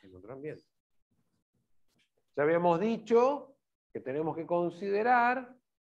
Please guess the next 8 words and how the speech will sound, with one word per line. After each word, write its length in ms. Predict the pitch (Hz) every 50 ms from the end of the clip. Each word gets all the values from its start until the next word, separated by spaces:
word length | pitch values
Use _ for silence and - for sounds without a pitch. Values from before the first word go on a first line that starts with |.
| _ _
que 140 | - 131 143
hay 380 | 151 156 165 170 185 175 - -
heterocedasticidad 1300 | 190 190 190 208 208 220 214 214 220 208 208 190 - - 190 - - - 202 208 208 214 220 233 240 -
o 160 | 180 165 151 151
varianzas 800 | 147 147 160 170 170 175 175 170 170 - 165 165 156 - - _ -
desuniformes 1000 | 135 127 - 143 139 147 139 - 214 240 240 214 180 160 165 175 180 175 175 _ _
y 380 | 170 175 170 170 170 170 170 _
hay 400 | - 170 165 160 165 165 180 175